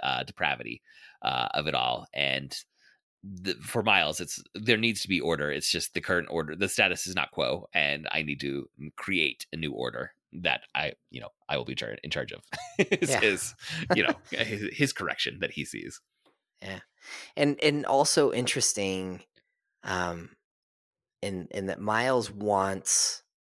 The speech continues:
Speaker 2: wants to establish some kind of order. Harmony, in that conversation that, that I read earlier, Harmony says, "My job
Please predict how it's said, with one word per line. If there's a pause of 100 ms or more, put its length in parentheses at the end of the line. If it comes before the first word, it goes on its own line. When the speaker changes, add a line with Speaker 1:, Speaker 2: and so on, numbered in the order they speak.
(120)
Speaker 2:
wants
to
establish (420)
some
kind
of
order. (640)
Harmony,
in
that
conversation
that,
that
I
read
earlier, (100)
Harmony
says,
"My
job